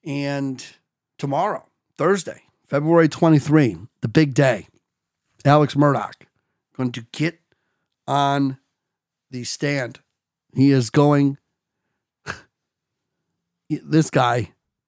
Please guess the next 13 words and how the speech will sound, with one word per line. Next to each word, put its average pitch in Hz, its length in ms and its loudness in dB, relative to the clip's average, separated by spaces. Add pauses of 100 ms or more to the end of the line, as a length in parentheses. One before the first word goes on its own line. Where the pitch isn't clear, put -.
(280)
the 139 100 6
balls 131 760 2 (220)
on 123 200 -4
this 123 220 -8
guy. 110 380 -8 (1800)
I'm 156 120 -2
still 240 220 -2
thinking 196 360 0
if 147 100 2
anybody 151 420 2
thinks 131 320 -2
he's 127 140 -2
innocent. 104 640 -6